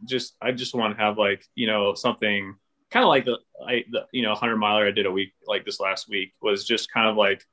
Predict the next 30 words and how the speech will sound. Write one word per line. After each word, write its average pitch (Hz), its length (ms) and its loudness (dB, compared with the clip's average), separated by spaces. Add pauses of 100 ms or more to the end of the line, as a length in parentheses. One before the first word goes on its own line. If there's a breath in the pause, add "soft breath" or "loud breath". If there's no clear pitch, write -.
(220)
a 104 120 0
stair 104 320 2
step, 101 360 2 (300)
um, 98 640 -6 (180)
you 107 100 4
know, 92 380 2 (540)
type 107 220 4
of 98 80 4
race, 98 460 4
like, 98 320 -2 (460)
not, 117 300 2
not, 123 240 0
not 127 220 2
like 113 180 0
any 113 160 -2
P 107 260 -4
R 101 380 2
type 104 320 -4
of 98 240 -2 (180)
distance, 101 580 -2
but 98 160 -2
just, 104 280 -4
uh, 95 320 -4 (440)
you - 60 -4
know, 98 340 2 (140)
get 127 120 4
out 117 200 4
there, 113 180 2
have 110 200 0
fun, 104 480 -2